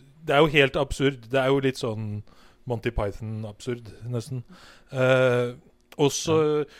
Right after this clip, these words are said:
Speaker 1: også så når det gjelder disse meningsmålingene i det siste, synes jeg også det er interessant det som man har sett hvor, eh, særlig eldre velgere ser ut til å bli mer skeptiske til Trump.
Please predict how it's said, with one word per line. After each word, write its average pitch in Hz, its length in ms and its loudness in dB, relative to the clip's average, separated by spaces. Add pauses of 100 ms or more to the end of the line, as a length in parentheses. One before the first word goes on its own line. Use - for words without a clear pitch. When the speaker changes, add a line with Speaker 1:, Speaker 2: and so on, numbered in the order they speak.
(120)
Speaker 1:
også 165 240 -2
så 160 160 -2
når 147 160 -4
det 151 80 4
gjelder 135 200 2
disse 139 160 -6
meningsmålingene 107 760 -4
i 113 40 -4
det - 40 -14
siste, 127 240 -4
synes 165 120 -4
jeg 131 120 2
også 120 160 -2
det 131 40 -2
er 123 60 -6
interessant - 640 -8 (360)
det 131 400 -4
som 131 160 -4
man 123 120 0
har 123 80 -2
sett - 240 -6 (140)
hvor, 117 240 -4 (480)
eh, 117 480 -4
særlig 131 320 -4
eldre 110 400 -6
velgere 123 420 -2 (300)
ser 131 240 -4
ut 113 160 -6
til 120 160 -4
å 120 80 -4
bli 120 100 -2
mer 113 340 -6
skeptiske - 640 -10
til 107 460 -10 (180)
Trump. 117 340 -2